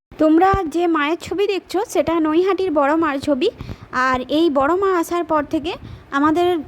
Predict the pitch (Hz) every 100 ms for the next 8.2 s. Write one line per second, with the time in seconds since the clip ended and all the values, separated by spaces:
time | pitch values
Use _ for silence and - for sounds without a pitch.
0 | - 269 285 320 294 494 254 285 311 403
1 | 330 320 330 320 311 302 277 277 262 320
2 | - - - - 330 285 370 349 330 -
3 | - _ _ _ 254 262 285 349 359 320
4 | 302 349 320 277 339 427 587 - - -
5 | - 254 320 349 285 285 349 392 277 294
6 | - 370 359 359 285 277 294 392 453 277
7 | 320 349 277 - 359 415 415 330 247 214
8 | 202